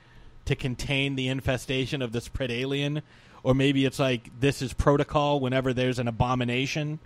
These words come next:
'Cause the abomination ripped through everyone else, uh, on the ship. And he was the last one. His name was, uh, Bull, actually. And so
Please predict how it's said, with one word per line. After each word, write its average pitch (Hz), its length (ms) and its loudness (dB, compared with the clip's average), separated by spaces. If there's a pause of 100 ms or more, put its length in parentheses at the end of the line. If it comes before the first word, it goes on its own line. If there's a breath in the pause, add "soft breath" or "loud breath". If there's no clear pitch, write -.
(540 soft breath)
'Cause 139 120 2
the 147 80 6
abomination 147 760 2 (140)
ripped 113 480 0
through 147 480 2
everyone 135 420 0
else, 123 340 -2 (680)
uh, 110 60 -10
on 123 360 -6
the 110 80 -6
ship. 104 280 -8 (2000)
And 113 120 -10
he 135 140 -4
was 127 220 -2
the 120 100 0
last 131 400 0
one. 123 220 2
His 117 240 0
name 127 240 4
was, 107 280 2
uh, 95 200 -6
Bull, 110 580 0
actually. 98 560 -6 (1400 soft breath)
And 107 180 -6
so 120 320 -2